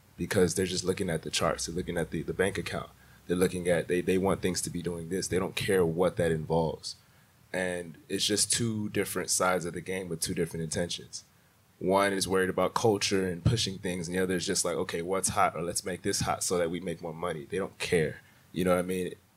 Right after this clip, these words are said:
That's why you have some eras of music that, you know, we're promoting positive music and some eras that prom-, promoting negative. It's not about what th-,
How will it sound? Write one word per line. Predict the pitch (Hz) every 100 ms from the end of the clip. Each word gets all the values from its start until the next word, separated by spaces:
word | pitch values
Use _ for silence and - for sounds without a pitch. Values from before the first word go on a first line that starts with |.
| _
That's | - 85 -
why | 92
you | 95 98
have | 92 -
some | 92 -
eras | 87 95 92
of | 92
music | 90 104 95 82 - - - _ _ -
that, | 87 85 -
you | - 92
know, | 80 78 -
we're | 87 87
promoting | 90 87 90 98
positive | 139 160 127 104
music | 107 110 110
and |
some | - 117
eras | 113 117 117
that | 117
prom-, | 117 120 120
promoting | 117 120 120 113
negative. | 127 110 82 82
It's | 101
not | 107
about | 101 90
what | 92 92
th-, | -